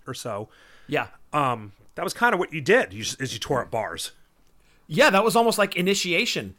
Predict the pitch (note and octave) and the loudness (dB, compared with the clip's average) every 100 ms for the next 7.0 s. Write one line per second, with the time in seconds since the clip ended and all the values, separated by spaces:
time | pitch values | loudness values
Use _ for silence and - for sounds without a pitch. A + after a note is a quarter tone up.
0 | - D3 F3+ A3 D3+ D3+ - - - - | -6 0 0 0 -2 -4 -4 -20 -18 -2
1 | F3 F3 F3+ G#3+ G3 E3 D3+ A3 C3 D#3+ | 0 2 2 6 6 4 2 2 2 0
2 | F#3 F#3 E3+ E3+ C#3 D#3 F3 E3+ - C#3 | 0 0 0 0 0 4 4 2 -6 -14
3 | C#3+ E3 D3 A#2+ D#3+ A3+ - - - - | -6 -6 -6 -2 2 2 0 -12 -14 -8
4 | C#3+ D#3 F3+ D3 F3 - C#3 C#4 G#2+ - | -6 -4 -4 -2 -4 -2 -2 -2 -4 -12
5 | - - - E3+ A#3 B2 D3 E3+ F#2+ _ | -20 -20 -6 2 4 4 2 0 -2 _
6 | _ _ _ F3+ F3 C3+ D#3 D#3 F#2+ | _ _ _ -2 -2 0 0 0 -6